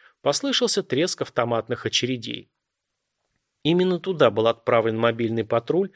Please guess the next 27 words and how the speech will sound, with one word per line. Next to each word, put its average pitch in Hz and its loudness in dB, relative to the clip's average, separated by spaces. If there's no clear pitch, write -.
так 226 -4
что - 2
реакция 202 2
дежурного 156 -2
по 139 2
связи 190 -2
последовала 165 -2
незамедлительно. 135 -4
С 117 -6
базы 233 4
была 185 6
вызвана 143 2
мотоман-группа 135 0
на 147 2
Б 147 4
Т 147 0
Р, 131 2
а 135 0
вся 160 2
группа 196 -4
на 151 -2
посту 123 0
привела 127 4
оружие 170 2
в 120 -2
боевое 123 4
положение, 117 0